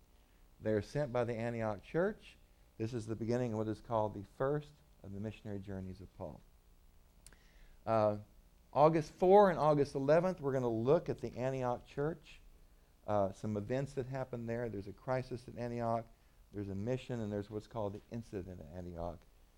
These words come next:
And at the end of this, we now have the Apostle Paul we know.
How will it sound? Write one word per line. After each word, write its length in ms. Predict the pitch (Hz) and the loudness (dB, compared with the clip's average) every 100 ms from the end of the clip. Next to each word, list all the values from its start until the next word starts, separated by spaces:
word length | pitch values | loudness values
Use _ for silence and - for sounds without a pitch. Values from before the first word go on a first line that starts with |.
| - - | -20 -14
And 160 | 104 101 | -6 -4
at 100 | 98 | -4
the 120 | - | -4
end 180 | - 151 | -4 0
of 120 | 117 | 0
this, 280 | 98 98 95 - | 2 0 0 -4
we 120 | 107 | -6
now 220 | 104 110 | -4 -4
have 200 | 104 101 | -4 -4
the 100 | 95 | -6
Apostle 440 | 90 - 117 110 107 | -8 -6 -6 -6 -10
Paul 280 | - 101 | -4 -2
we 140 | 101 95 | -2 -4
know. 320 | 92 90 87 | -2 -2 -4